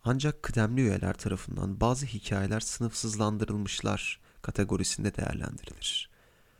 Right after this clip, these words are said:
Ve bir utanç duvarında sergilenir. Artık geçerli bir uygulama değildir,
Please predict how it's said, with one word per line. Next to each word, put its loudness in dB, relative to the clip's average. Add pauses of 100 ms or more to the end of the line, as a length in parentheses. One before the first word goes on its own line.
(440)
Ve 0
bir 4
utanç 0
duvarında 2
sergilenir. -4 (440)
Artık -4
geçerli 2
bir 2
uygulama 2
değildir, 0